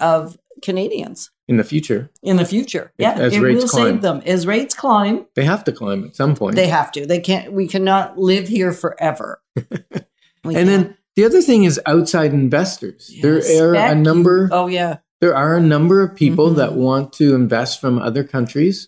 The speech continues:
Speaker 1: Yeah.
Speaker 2: Uh, they like Canada's stability. And so they're looking at bringing their money here. It's safety. They take it out of the country they're in and put it into a
Speaker 1: Yeah.
Speaker 2: safe country.
Speaker 1: And that helps with the escalating prices.
Speaker 2: <laughs>
Speaker 1: The other one that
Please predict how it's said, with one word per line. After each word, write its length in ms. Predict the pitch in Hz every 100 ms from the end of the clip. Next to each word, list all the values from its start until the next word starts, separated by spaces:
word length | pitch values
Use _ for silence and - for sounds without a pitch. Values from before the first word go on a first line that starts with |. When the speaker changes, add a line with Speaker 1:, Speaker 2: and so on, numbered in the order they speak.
| -
Speaker 1:
Yeah. 260 | 190 185 175 _
Speaker 2:
Uh, 240 | - 113 117
they 200 | 117 120
like 520 | 117 117 123 143 - _ _
Canada's 640 | - - 139 139 135 135 -
stability. 960 | - 120 101 - 113 151 175 233 220 _ _ _ _ _ _ _ _ _ _ _ -
And 160 | 113
so 160 | 117 107
they're 160 | 117
looking 400 | 123 135 135 160
at 240 | 170 175 - _ -
bringing 300 | 151 170 170
their 120 | 170
money 300 | 156 180 226
here. 220 | 156 123
It's 280 | 120 120 -
safety. 580 | - - 165 202 - 120
They 160 | 107
take 260 | 110 147 143
it 80 | 139
out 180 | 135 160
of 100 | 156
the 80 |
country 360 | 151 147 139 143
they're 180 | 135 127
in 200 | 123 120
and 140 | 113
put 160 | - 120
it 100 | 117
into 240 | 117 117
a 40 | 110
Speaker 1:
Yeah. 20 |
Speaker 2:
safe 340 | 110 113 110
country. 440 | - 127 - - _
Speaker 1:
And 200 | - 151
that 320 | 160 160 165 _
helps 340 | 127 143 147 -
with 140 | 160
the 120 | 165
escalating 580 | 139 - - 165 180 208
prices. 560 | 254 294 320 233 240 -
Speaker 2:
<laughs> 80 | -
Speaker 1:
The 360 | - - 302 311
other 320 | - 523 523
one 280 | 370 302 285
that 180 | 254 262